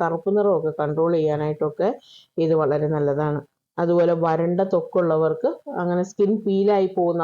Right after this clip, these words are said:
അവസ്ഥയിലുള്ളവർക്കൊക്കെ ഇത് വളരെ നല്ലൊരു ട്രീറ്റ്മെന്റ് ആണ്. പിന്നെ ഉറക്കക്കുറവുള്ളവർക്കൊക്കെ നല്ല ഉറക്കം ലഭിക്കുന്നതിനും ഒക്കെ വേണ്ടിയിട്ട് നമുക്ക് ഈ ഓയിൽ മസാജിങ് ഒരു, ആ,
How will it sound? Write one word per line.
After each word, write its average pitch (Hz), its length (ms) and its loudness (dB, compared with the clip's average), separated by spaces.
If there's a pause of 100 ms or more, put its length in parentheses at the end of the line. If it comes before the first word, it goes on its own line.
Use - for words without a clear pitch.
അവസ്ഥയിലുള്ളവർക്കൊക്കെ 156 1160 0
ഇത് 185 140 0 (460)
വളരെ 170 420 0
നല്ലൊരു 156 380 0
ട്രീറ്റ്മെന്റ് 147 500 -2
ആണ്. 135 100 -8 (380)
പിന്നെ 190 160 2 (100)
ഉറക്കക്കുറവുള്ളവർക്കൊക്കെ 180 1160 0 (280)
നല്ല 160 160 0 (100)
ഉറക്കം 160 360 0
ലഭിക്കുന്നതിനും 151 580 -2
ഒക്കെ 156 240 -4
വേണ്ടിയിട്ട് 156 400 -2
നമുക്ക് 147 340 -4
ഈ - 20 0 (100)
ഓയിൽ 151 220 0
മസാജിങ് 151 520 -2
ഒരു, 180 120 2 (520)
ആ, 143 40 -2